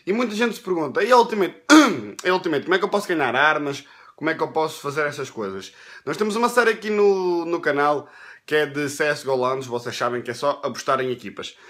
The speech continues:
Mas há outra maneira muito mais rápida de vocês ganharem armas. Talvez seja melhor para quem tenha mais dinheiro e mais skins, não sei. Mas qualquer pessoa pode ganhar. E é isso que eu vos vinha falar aqui de hoje. É de um site que eu estou a tentar fazer parceria e, como é óbvio, estou a promover o site.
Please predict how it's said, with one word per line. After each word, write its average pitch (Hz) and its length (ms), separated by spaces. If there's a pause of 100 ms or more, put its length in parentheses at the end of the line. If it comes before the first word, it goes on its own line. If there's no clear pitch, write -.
(220)
Mas 196 160
há 247 60
outra 247 180
maneira 240 300
muito 214 240
mais 190 160
rápida 170 260
de 165 60
vocês 156 240
ganharem 135 360
armas. 95 300
Talvez 165 320
seja 185 220
melhor 170 260
para 139 80
quem 143 180
tenha 135 240
mais 156 460
dinheiro 127 360
e - 20
mais 117 320
skins, 131 400
não 113 180
sei. 113 320 (480)
Mas 143 160
qualquer 190 280
pessoa 226 200
pode 190 220
ganhar. 117 340 (220)
E 160 80
é 196 60
isso 214 100
que 233 60
eu 226 40
vos 196 80
vinha 202 240
falar 180 300
aqui 170 160
de 123 80
hoje. 107 220
É 151 40
de 160 60
um 196 60
site 214 220
que 214 80
eu - 20
estou 208 100
a 196 40
tentar 202 200
fazer 185 240
parceria 175 460
e, 131 500
como 131 140
é - 20
óbvio, 131 240
estou 123 220
a - 20
promover 123 340
o 113 40
site. 147 260